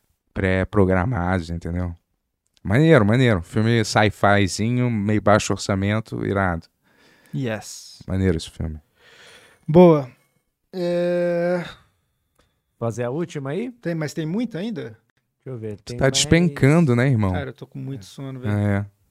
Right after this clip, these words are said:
Speaker 1: Tem que agradecer. Quando vocês, vocês sabem por que que termina cedo.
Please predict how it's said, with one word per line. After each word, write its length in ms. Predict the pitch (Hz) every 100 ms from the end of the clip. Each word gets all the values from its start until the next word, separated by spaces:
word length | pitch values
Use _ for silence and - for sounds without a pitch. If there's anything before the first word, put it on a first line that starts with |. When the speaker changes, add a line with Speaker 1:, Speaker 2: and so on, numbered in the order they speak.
| _ _ _
Speaker 1:
Tem 120 | 107
que 80 | 110
agradecer. 800 | 110 117 117 110 - 127 131
Quando 200 | 135 143
vocês, 220 | - 127 117
vocês 480 | - - - 120 -
sabem 220 | 127 127
por 200 | - 127 -
que 200 | - 139
que 100 | -
termina 500 | 123 117 117 117 113
cedo. 520 | - - 113 131 131